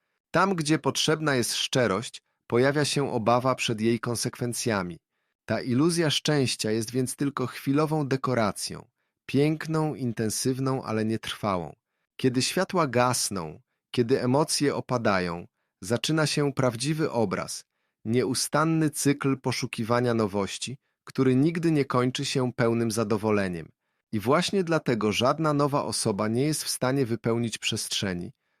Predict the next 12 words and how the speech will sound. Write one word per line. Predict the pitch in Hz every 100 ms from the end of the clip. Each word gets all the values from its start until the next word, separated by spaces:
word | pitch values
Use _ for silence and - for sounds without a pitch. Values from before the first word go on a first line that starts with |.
| _
którą | - 113 113
próbuje | 107 127 135 190 180
się | 180
zastąpić | 143 135 - 131 131 135
krótkotrwałym | - 151 170 - - - 101 104 113
zachwytem. | 117 - - 151 82 - _ _ _ -
Numer | 139 185 170
dwa. | 113 107 69 - _ _ _ _
Projekcja | - 123 175 - 196 170
i | 147 139
ukryte | 139 - 160 180 180
napięcia. | 165 - 139 104 87 -